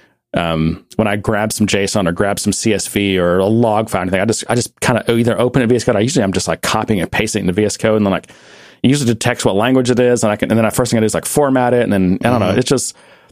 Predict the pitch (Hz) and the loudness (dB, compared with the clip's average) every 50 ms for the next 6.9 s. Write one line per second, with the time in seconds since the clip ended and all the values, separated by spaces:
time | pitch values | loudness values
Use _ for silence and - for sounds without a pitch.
0 | _ _ - 147 151 147 - 147 131 - - - - 180 175 170 170 147 117 101 | _ _ 0 0 0 0 0 -2 -2 -2 -4 0 2 2 2 2 2 2 2 2
1 | 90 82 82 - _ - 107 107 - - - 135 - 117 107 - 101 101 101 95 | 2 0 -2 -6 _ -2 -2 -2 0 0 -2 0 0 0 0 0 0 0 0 0
2 | 120 131 123 117 104 - 110 113 113 107 85 78 - - - 95 80 87 98 101 | 0 2 2 0 0 0 0 -2 -2 -2 -2 -4 -6 -4 -4 -2 -2 -2 0 0
3 | 98 90 - - 101 98 90 - 95 101 92 87 80 - - - 113 101 90 87 | -2 -2 0 -2 -2 -2 0 -2 -2 -2 -2 -2 -4 -4 -2 -2 0 0 0 -2
4 | - 82 80 76 76 - 104 107 107 107 113 127 127 - - 120 - - - - | -2 -2 -4 -4 -4 -2 -2 -2 0 2 2 0 0 0 0 -2 -4 -4 -8 -12
5 | - _ - - 156 - - 196 208 175 185 196 160 123 117 135 127 - - 98 | -14 _ -4 -4 -2 0 0 0 2 2 2 2 2 2 2 0 0 0 -2 -2
6 | 87 - - 78 78 78 80 73 - - 82 76 - 76 65 60 - - | -2 -2 -2 -2 -2 -2 -2 -4 -2 -2 -2 -2 -2 -2 -4 -4 -6 -10